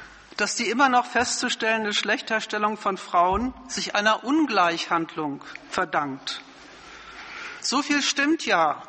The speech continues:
an dem, was die alte Frauenbewegung da kritisiert hat. An den Frauen liegt es wirklich nicht,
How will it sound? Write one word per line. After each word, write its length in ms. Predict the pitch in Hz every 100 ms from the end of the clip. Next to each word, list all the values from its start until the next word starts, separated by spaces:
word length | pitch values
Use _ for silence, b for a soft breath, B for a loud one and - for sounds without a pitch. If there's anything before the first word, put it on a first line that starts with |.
| - - - -
an 220 | - 202 208
dem, 400 | 214 202 175 160 - - B B B B B B B B B -
was 200 | 190 -
die 120 | 214
alte 280 | 175 196 220
Frauenbewegung 840 | - 190 202 208 190 196 196 202
da 120 | 196
kritisiert 680 | 190 220 214 214 190 190 175
hat. 340 | 165 143 - - B B B
An 160 | 196 190
den 160 | 175
Frauen 720 | 165 - 156 165 202 277 320 -
liegt 260 | 247 269 262
es 160 | -
wirklich 400 | 285 302 220 -
nicht, 480 | 185 165 - - -